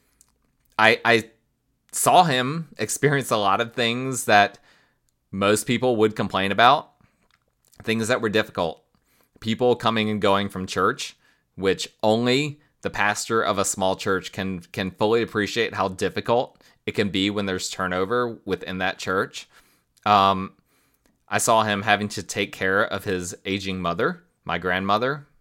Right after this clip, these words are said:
for, for a long time. Um, and as I already alluded to, he had multiple decades of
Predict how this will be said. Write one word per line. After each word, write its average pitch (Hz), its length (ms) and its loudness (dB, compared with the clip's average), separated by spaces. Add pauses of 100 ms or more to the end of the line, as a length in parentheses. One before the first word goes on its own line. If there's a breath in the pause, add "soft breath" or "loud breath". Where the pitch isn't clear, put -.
(200)
for, 92 460 0 (300)
for 92 360 -2
a 85 260 -4 (260)
long 85 340 -6
time. 117 400 0 (1500 loud breath)
Um, 101 240 -2
and 107 100 -2
as 120 140 4
I 143 40 10
already 123 220 6
alluded 110 360 2
to, 135 260 0
he 113 240 -4
had 123 320 2 (840 soft breath)
multiple 104 440 -4
decades 110 640 0
of 98 420 -4